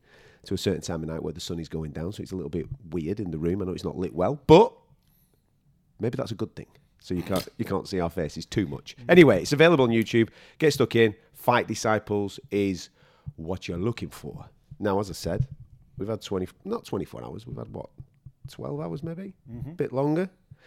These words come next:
Speaker 1: to digest everything that we saw last night inside the Etihad Arena. It's slowly becoming, this trip to Abu Dhabi, my favourite one of the year.
Speaker 2: Correct. Best away trip, best fixture,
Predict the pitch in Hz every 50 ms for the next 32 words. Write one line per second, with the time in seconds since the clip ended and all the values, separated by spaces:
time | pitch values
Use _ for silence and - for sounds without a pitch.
0 | - - - - - - - - 127 120 131 120 120 120 110 127 139 139 131 -
1 | 139 131 123 127 127 - 139 127 123 127 113 110 117 - - 135 131 131 127 123
2 | - - 123 131 139 151 156 - - 123 123 - - 120 120 113 127 123 123 120
3 | - 135 123 117 120 123 131 139 147 160 190 185 - - - - - - - -
4 | - - _ - - _ _ _ _ _ _ _ _ _ _ - - - - -
5 | 123 127 - - 151 170 175 175 160 143 - 175 123 95 78 76 82 92 - -
6 | - 101 - - 98 90 90 95 92 90 80 71 73 85 98 - - - 90 -
7 | - 95 90 85 82 67 90 87 82 82 85 90 87 82 - - _ _ _ -
8 | - - _ _ - - _ _ - - - - _ - - 123 120 - - -
9 | - - - _ _ _ _ - - - _ _ _ _ - - 143 - 156 135
10 | - 156 139 135 131 123 - - 127 123 - - _ _ _ _ _ _ _ -
11 | 147 123 - - 147 127 - - - - - 127 117 -